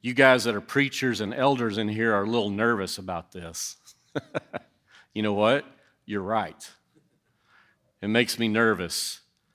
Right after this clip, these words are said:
It should make our elders nervous. If you lead a Bible study, it should make you nervous.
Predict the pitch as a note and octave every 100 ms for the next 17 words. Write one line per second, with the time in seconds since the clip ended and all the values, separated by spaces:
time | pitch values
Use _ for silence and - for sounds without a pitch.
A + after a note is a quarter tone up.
0 | _ _ - A2+ - A#2 A#2 A2 G#2+ A#2+
1 | A#2+ G#2 G2+ G#2 G#2 G2+ G2+ G2+ - -
2 | _ _ _ - A2 C3+ C3+ C3 B2+ A2
3 | G#2+ A#2+ A#2+ A#2 - A2+ G2 G#2 - -
4 | A2 A#2 G#2+ A2 A2 G2+ G2 F2+ F2+ -
5 | -